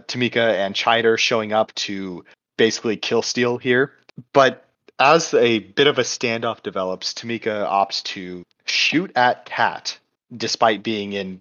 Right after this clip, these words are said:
close range with a crossbow to both Kat and the Lone Swordsman. I understand wanting to get rid of the other claimant, sure, but does that feel like a very weird tactical choice to you as well, to not try to put a bolt in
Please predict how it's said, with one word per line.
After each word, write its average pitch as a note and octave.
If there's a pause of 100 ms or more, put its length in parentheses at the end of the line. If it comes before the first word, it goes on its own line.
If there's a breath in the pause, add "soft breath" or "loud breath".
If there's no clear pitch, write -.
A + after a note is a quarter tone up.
(100)
close A2+
range G2
with G2
a F#2
crossbow F#2+
to F2+
both -
Kat F#2+
and G2+
the F#2+
Lone F#2
Swordsman. A#2+ (600 loud breath)
I E3+
understand D#3+ (340)
wanting B2+
to A2
get A#2+
rid A#2
of A2
the G#2+
other G#2+
claimant, D3 (200)
sure, B2+ (360 soft breath)
but C3
does C3+
that C#4
feel C4+
like G#3+
a B2
very A2
weird A2
tactical G#2
choice B2
to -
you G#2+
as F#2+
well, G2
to A2+
not G2
try G#2+
to G2
put -
a G#2+
bolt G2
in F#2+